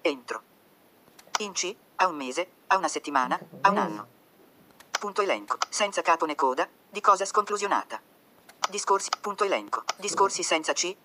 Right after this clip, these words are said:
Speaker 1: né coda. Punto elenco. Venire a capo, vai di venire. Sei. La parte più grossa e sporgente di un oggetto, spec, setonda.
Speaker 2: Vedete, ragazzi?
Speaker 1: Il C,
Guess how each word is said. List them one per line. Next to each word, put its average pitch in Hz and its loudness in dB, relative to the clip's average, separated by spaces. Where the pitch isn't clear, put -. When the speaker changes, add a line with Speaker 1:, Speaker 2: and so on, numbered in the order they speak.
Speaker 1:
né 202 -8
coda. 110 0
Punto 208 -2
elenco. 160 0
Venire 196 0
a 147 0
capo, 143 4
vai 185 2
di 196 -6
venire. 135 -6
Sei. 120 0
La 202 2
parte 208 2
più 175 -6
grossa 160 4
e 156 2
sporgente 156 0
di 151 -4
un 135 -2
oggetto, 123 0
spec, - -4
setonda. 107 -4
Speaker 2:
Vedete, 160 -8
ragazzi? 160 -4
Speaker 1:
Il 202 -8
C, 190 -6